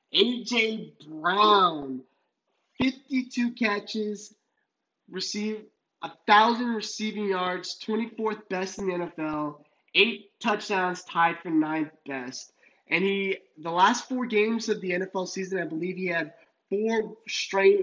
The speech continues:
one hundred yard receiving games. So he is also one of those fantasy,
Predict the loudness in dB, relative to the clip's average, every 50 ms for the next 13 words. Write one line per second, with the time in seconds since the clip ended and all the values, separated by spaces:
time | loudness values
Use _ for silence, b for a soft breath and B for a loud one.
0 | 0 -6 -8 -6 -4 -2 -2 -2 -2 -2 -2 -2 0 0 2 2 0 -2 -4 -8
1 | -8 -8 -10 -12 -12 -12 -10 -6 -4 0 2 2 2 2 0 0 0 0 0 0
2 | 0 -2 -2 -4 -4 -4 -2 -2 -4 -6 b b b b b b b _ -2 0
3 | 0 2 4 2 2 2 0 -2 -2 -2 -2 -2 -2 -2 -4 -4 -6 -4 0 0
4 | 2 2 2 -2 -4 -6 -4 0 2 2 2 0